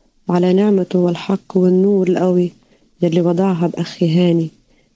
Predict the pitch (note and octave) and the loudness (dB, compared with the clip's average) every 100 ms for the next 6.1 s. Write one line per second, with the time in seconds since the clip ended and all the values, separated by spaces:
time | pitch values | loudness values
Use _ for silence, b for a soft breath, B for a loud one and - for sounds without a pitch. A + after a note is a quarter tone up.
0 | - F3 E3+ - G3 - F3+ F3 F3 F#3 | -2 0 0 0 -4 -2 0 0 2 0
1 | F3 E3 F3 F3 E3+ - F#3 F3+ F3+ F3+ | 0 -4 0 0 0 -2 0 2 2 2
2 | F3+ _ b b b b F3 F#3 G3+ F#3+ | -2 _ b b b b 0 2 2 2
3 | F3 F3+ F#3+ F#3 E3+ E3+ - _ _ _ | 2 2 2 2 0 -2 -6 _ _ _
4 | - E3+ E3 D#3+ F#3+ F3+ E3+ E3+ F3 F3 | -2 -2 -2 0 2 2 0 -2 -2 0
5 | F3+ - F3+ E3 E3+ - F3+ G3 - E3 | 0 -2 -6 -2 -4 -2 -2 -2 -2 -4